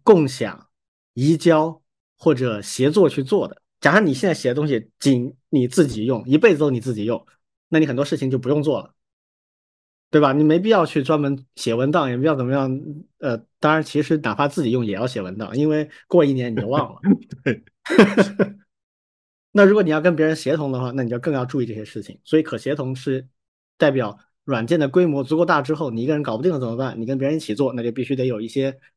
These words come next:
Speaker 1: 啊，共通的东西，包括我们之前讲这个约定大于配置啊，convention over configuration。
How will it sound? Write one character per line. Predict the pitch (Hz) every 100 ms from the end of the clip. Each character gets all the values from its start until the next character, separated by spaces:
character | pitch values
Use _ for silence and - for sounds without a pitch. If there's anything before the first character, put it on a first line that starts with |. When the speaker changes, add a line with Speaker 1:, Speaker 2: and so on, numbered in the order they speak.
| _
Speaker 1:
啊， | - 101
共 | 127 147
通 | 139 165
的 | 135
东 | 131
西， | 127 107 -
包 | 156 160
括 | 170
我 | 127
们 | 113
之 | 143
前 | 131 135
讲 | 131 113 101
这 | 123
个 | 127
约 | 143
定 | 147 139 123
大 | 139 127
于 | 123 123 139 - _ _ _ _ _ _
配 | - 156
置 | 135 160 -
啊， | 113 110
convention | 120 127 147 156
over | 147 139 139 139
configuration。 | 135 123 147 139 147 123